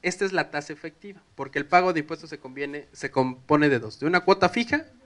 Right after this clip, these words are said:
por el monto que ganan y después una tasa sobre el diferencial que existe entre la, el primer límite contra lo que realmente ganaron. Es un poquito ahí enredado para temas fiscales, pero aquí les puse una tasa efectiva.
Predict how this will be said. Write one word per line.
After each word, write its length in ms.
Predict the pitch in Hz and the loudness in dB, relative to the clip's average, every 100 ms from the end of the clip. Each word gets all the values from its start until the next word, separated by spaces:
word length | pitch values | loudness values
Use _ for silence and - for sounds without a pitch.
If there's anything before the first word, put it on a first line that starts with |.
| _ _ - | _ _ -10
por 160 | 131 | -6
el 80 | 131 | -2
monto 300 | 151 156 170 | 0 0 2
que 100 | 196 | 6
ganan 360 | 226 247 285 277 _ _ _ _ - | 6 6 0 -8 _ _ _ _ -4
y 80 | 143 | 0
después 540 | 127 - 180 180 - _ _ _ - | 0 4 4 4 0 _ _ _ -4
una 340 | 165 196 202 | 0 2 4
tasa 400 | 233 240 311 330 _ _ _ _ _ | 6 6 4 -2 _ _ _ _ _
sobre 380 | - - 147 147 | -10 -2 2 4
el 100 | 143 | 2
diferencial 600 | 143 147 139 139 165 156 | 0 -4 -6 -2 0 0
que 80 | 165 | 0
existe 640 | 156 - 160 - 165 233 _ _ _ - | -4 -6 -10 -8 -10 -10 _ _ _ -16
entre 460 | 113 113 113 110 | -14 -14 -14 -12
la, 540 | 110 107 107 107 107 110 | -12 -16 -16 -14 -14 -14
el 80 | |
primer 560 | 107 117 120 131 135 139 - _ _ _ _ _ _ _ - | -18 -16 -12 -10 -10 -12 -20 _ _ _ _ _ _ _ -8
límite 600 | 160 185 175 180 240 - _ | 0 0 0 -2 -2 -4 _
contra 280 | 107 104 107 | -20 -18 -18
lo 140 | 101 | -18
que 100 | 104 | -18
realmente 460 | 110 107 107 104 120 | -16 -16 -18 -20 -18
ganaron. 320 | 135 143 - | -16 -16 -18
Es 140 | - | -20
un 80 | 214 | -20
poquito 500 | 170 - 165 170 117 _ _ _ _ | -20 -20 -16 -12 -12 _ _ _ _
ahí 220 | 120 123 | -10 -8
enredado 500 | 123 113 113 120 107 | -8 -8 -4 -4 -4
para 180 | 104 104 | -14 -18
temas 300 | - 107 110 | -18 -18 -18
fiscales, 460 | 151 - 214 226 - - - _ | -16 -8 -6 -6 -8 -20 -20 _
pero 120 | - 196 | 0 2
aquí 160 | 196 | 2
les 160 | 233 - | 0 -2
puse 220 | 214 214 | -4 -6
una 160 | 175 147 | -6 -6
tasa 200 | 143 147 | -10 -12
efectiva. 380 | 113 - - | -16 -20 -20